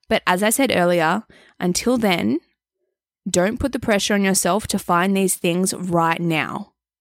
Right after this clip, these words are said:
Life isn't meant to be worked out. It's meant to be lived and experienced the way you want to live and experience it. You can't do either of those when you're stressing or thinking about the future you all of the time.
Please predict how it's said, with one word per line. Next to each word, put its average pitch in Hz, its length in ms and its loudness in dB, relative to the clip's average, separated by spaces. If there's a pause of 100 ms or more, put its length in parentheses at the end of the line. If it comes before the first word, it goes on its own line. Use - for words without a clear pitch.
(680)
Life 196 400 0
isn't 226 280 2
meant 233 160 0
to 233 60 -4
be 202 100 4
worked 175 320 0
out. 151 240 -4 (420)
It's 165 160 -6
meant 180 200 2
to - 40 -8
be 170 140 0
lived 190 600 0
and 170 200 -4
experienced 208 840 0
the 202 140 0
way 185 220 2
you 185 200 0
want 214 200 2
to 196 40 2
live 185 200 2
and 175 80 0
experience 170 560 -4
it. 143 180 -10 (1400)
You 208 140 -2
can't 233 260 0
do 240 160 2
either 208 320 2
of 190 140 -2
those 180 480 0
when 175 280 0
you're 170 140 -2
stressing 208 560 0
or 180 100 2
thinking 202 380 -2
about 170 160 0
the 175 80 -2
future 190 400 -2
you 175 300 0
all 151 180 0
of - 120 -10
the - 80 -10
time. - 360 -8